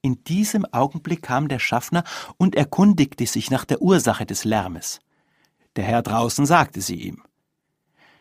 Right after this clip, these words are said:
Der Schaffner konstatierte, dass nur sechs Personen im Coupé seien, während vorschriftsmäßig acht Platz hätten.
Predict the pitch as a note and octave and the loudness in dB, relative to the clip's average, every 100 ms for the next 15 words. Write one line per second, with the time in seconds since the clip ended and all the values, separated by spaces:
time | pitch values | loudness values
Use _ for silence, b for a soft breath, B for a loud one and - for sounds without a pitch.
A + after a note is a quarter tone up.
0 | _ B2+ A#2 B2+ C3 D#3+ D3 D3 C#3 - | _ 2 4 4 4 2 4 2 2 0
1 | B2 - D3+ D#3 C#3 C3+ C#3+ C3+ B2 C#3 | 0 2 0 2 0 2 2 2 2 -2
2 | - - A2 D3 F#3 B2+ A2+ - G#2+ - | -2 0 0 2 2 2 2 -2 -6 -2
3 | A2 A2 A2 G#2+ - B B B2+ C#3 A2 | 0 0 -2 -2 -8 B B 6 6 4
4 | - D3+ B2+ - A#2+ - B2 A#2 G#2+ G2 | 4 4 4 2 -2 0 2 2 0 -4
5 | - F#3 F#3 - - A#2+ G#2+ - F#2+ - | 0 2 2 -2 -4 -2 -2 -4 -8 -8